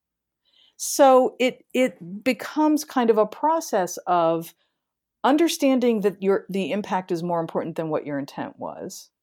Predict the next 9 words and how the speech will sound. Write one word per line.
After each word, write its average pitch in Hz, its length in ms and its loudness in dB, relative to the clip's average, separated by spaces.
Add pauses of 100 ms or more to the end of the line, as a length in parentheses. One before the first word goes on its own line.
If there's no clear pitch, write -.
(320)
apologizing 202 840 0
for 294 340 0
that 190 220 0
impact, 170 540 -6 (280)
and 226 140 -2
having 285 320 2
your 247 140 4
awareness 190 580 0
raised 117 640 -10